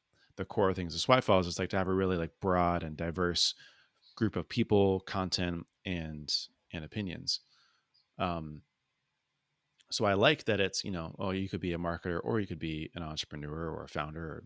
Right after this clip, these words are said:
however you wanna classify yourself. Um,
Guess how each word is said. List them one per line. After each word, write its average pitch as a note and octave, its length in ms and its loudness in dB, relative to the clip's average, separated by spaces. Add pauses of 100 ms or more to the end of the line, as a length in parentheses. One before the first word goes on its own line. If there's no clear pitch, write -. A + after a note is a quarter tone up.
(140)
however D#2+ 280 -8
you D2+ 100 -6
wanna D2+ 180 -10
classify - 380 -10
yourself. F2+ 480 -6 (640)
Um, D2 440 -6